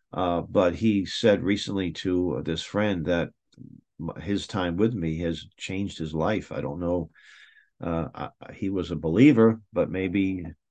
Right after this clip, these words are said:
you know, some people have troubles with their walk, and maybe just hearing a fellow brother for the day made a big difference. So,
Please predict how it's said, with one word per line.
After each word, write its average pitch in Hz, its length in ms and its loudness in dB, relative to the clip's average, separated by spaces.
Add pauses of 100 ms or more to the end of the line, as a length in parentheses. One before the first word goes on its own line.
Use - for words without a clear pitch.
(120)
you 95 120 -6
know, 87 120 -2
some 85 240 -6
people 95 420 0
have 90 240 0 (420)
troubles 95 360 4
with 95 140 0
their 90 140 2
walk, 98 360 6
and 82 120 -2
maybe 82 280 -4
just - 360 -4 (320)
hearing 95 360 -6
a 80 180 -2
fellow 90 340 2
brother 90 520 2
for 87 240 -4
the 82 100 -4
day 90 280 0
made 85 240 -2
a 80 40 -6
big 78 220 -6
difference. 80 360 -6
So, 82 240 0